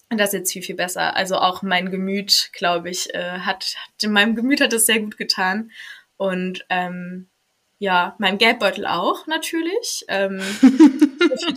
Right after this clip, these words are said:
Speaker 1: Tampons <laughs> wie vorher brauche ich jetzt
Speaker 2: Wahnsinn.
Speaker 1: nicht. <laughs> Man merkt das tatsächlich. Ich hab,
Speaker 2: Mhm.
Speaker 1: äh, und ich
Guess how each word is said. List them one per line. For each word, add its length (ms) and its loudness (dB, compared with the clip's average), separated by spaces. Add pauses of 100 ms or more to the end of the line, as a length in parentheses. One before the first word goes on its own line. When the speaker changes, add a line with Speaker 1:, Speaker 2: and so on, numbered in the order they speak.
Speaker 1:
Tampons 800 2
<laughs> 120 -4
wie 120 4
vorher 560 0 (160)
brauche 300 2
ich 160 6
jetzt 240 4
Speaker 2:
Wahnsinn. 560 6
Speaker 1:
nicht. 240 4 (1400)
<laughs> 20 -10
Man 240 2
merkt 360 2
das 260 -2
tatsächlich. 840 -2
Ich 140 -8
hab, 160 0
Speaker 2:
Mhm. 140 -2
Speaker 1:
äh, 200 0 (360)
und 200 0
ich 280 -4